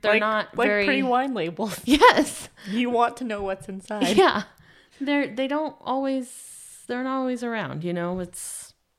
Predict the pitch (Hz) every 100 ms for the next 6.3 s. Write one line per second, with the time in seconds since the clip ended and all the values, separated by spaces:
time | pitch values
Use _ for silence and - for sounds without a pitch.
0 | _ _ _ _ _ - 233 - 269 190
1 | _ _ _ _ _ _ 311 311 277 -
2 | - 175 _ _ _ _ _ _ _ _
3 | _ _ - 277 254 277 403 466 - 185
4 | - 220 240 214 214 208 214 226 214 -
5 | 196 - 190 185 175 175 - - 160 -
6 | - 73